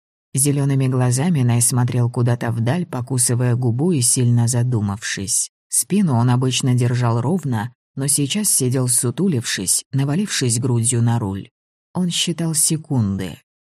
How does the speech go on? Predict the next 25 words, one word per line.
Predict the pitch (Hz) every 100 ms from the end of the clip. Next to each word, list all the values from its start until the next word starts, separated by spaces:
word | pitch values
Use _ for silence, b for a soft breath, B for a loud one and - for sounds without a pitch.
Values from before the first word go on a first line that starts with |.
| -
«Долго | 98 113 165 165
еще?» — | 151 123 - 90 69 _ _
спросил | - - 139 127 - 123
он, | 151 185
казалось | 135 123 123 123 120
бы, | 123
в | 120
пустоту. | - 123 - 131 120 123 101 113 _ _ _ _ _ 110
«Еще | 123 139 - 190
минуту. | 185 170 107 - 101 98 175 _ _
Кай | 147 143
через | 131 143 131 127
портативник | 139 131 135 - 190 143 117
подключается | - 123 123 123 131 123 117 131
к |
системе | - 127 120 - 123 117
сигнализации. | - 123 127 123 127 120 98 - - 98 73 - _ -
Кристиан | 139 139 135 139 139 139
быстро | 139 127 135 123
хакнет | 120 202 - 117 110
ее, | 110 104 87 85 _ _
а | - 156
я | 196
вскрою | - - 165 165 156
дверь», — | 131 101 92